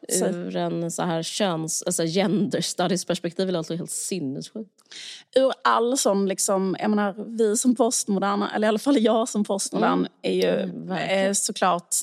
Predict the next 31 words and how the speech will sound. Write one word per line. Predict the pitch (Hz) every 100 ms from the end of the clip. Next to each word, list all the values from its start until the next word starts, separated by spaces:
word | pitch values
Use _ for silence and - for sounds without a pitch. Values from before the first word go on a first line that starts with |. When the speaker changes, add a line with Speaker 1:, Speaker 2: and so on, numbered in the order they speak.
| - _
Speaker 1:
liksom | 208 202 196 208
helt | 208 190 -
mot | 202 190
Speaker 2:
Jag | 233 240
som | - 226
Judith | 220 208 202
Butler, | 170 233 - 170 180
Speaker 1:
<laughs> | 165 330 339 -
Speaker 2:
eh, | -
screaming. | 175 - - 220 247 233 139 107 170 190 196 -
Speaker 1:
Ja, | - -
men | 302
så | -
<laughs> | - - 294 - 381 392 339 370 415 381 466 - 381 - - 381 359 320 - 240
och, | -
och, | 247 -
och, | 247 -
och, | 269 -
och | 269
sen, | 247 208
liksom, | 226
man | 226 226
behöver | 285 262
inte | 294
vara | 202 220 208
heller... | 247 196 185 180 180
För | 175 - 220
att | 262
jag |
menar, | 240 226
och, | -